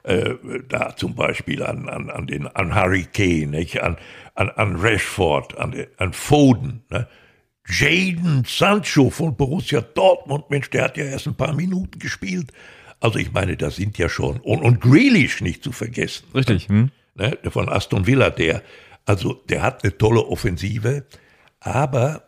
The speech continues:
Speaker 1: der Southgate legt das Spiel so an, ne, geschuldet der alten Fußballweisheit, mit einer starken Defensive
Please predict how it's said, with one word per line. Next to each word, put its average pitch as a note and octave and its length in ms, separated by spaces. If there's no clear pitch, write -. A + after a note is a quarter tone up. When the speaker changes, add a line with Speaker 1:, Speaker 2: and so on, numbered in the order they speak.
Speaker 1:
der F#2+ 120
Southgate C3 840
legt G2 480
das A#2+ 120
Spiel - 420
so - 360
an, C3 400
ne, - 260
geschuldet - 1080
der F#2+ 460
alten B2+ 460
Fußballweisheit, F#2+ 1300
mit - 220
einer F#2 260
starken A#2+ 920
Defensive G2 840